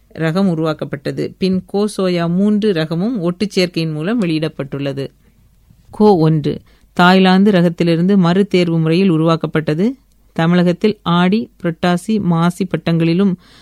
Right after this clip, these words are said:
மானாவாரியாக கோடையில் இரவை பயிராகவும் மற்றும் நெல் தரிசாகவும் பயிரிட ஏற்ற ரகம். இதன் வயது எண்பத்தைந்து நாட்கள். மானாவாரியில் ஹெக்டருக்கு ஆயிரத்தி எண்பது கிலோ மகசூலும் இரவையில் ஹெக்டருக்கு ஆயிரத்தி அறுநூத்தி நாற்பது கிலோ மகசூலும் தருகிறது.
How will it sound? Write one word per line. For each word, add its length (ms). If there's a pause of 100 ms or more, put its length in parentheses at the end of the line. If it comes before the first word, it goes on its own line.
(200)
மானாவாரியாக 840
கோடையில் 560
இரவை 340
பயிராகவும் 640 (120)
மற்றும் 360
நெல் 300
தரிசாகவும் 600
பயிரிட 420
ஏற்ற 280
ரகம். 320 (540)
இதன் 220
வயது 340
எண்பத்தைந்து 580
நாட்கள். 440 (480)
மானாவாரியில் 680
ஹெக்டருக்கு 540
ஆயிரத்தி 460
எண்பது 340
கிலோ 240
மகசூலும் 600 (220)
இரவையில் 560
ஹெக்டருக்கு 580
ஆயிரத்தி 460
அறுநூத்தி 360
நாற்பது 380
கிலோ 220
மகசூலும் 600
தருகிறது. 520